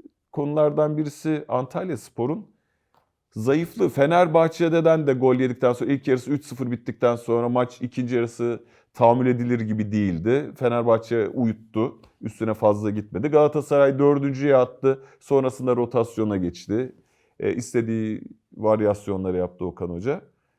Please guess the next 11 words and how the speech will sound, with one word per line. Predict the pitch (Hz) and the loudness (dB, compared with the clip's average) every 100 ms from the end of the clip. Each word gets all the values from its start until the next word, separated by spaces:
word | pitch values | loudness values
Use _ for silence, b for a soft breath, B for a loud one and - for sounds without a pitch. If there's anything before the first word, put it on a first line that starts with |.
| _ _ | _ _
E, | - - | -14 -2
yani | 110 104 | -2 0
makine | 123 139 165 165 | -2 -2 -4 -2
çalışmıyor | 160 147 - 240 240 | -2 -4 -8 -8 -4
ama | 185 120 | -2 -2
Galatasaray | 120 147 156 160 151 131 120 | 0 0 0 -4 0 0 0
bundan | 139 151 | -4 -4
sonra | 147 147 | -2 -4
zaten | 117 131 156 143 120 117 | 2 2 2 -2 -4 -6
bu | 156 | -6
şekilde | - 131 113 104 143 226 | -6 -4 -4 0 0 -2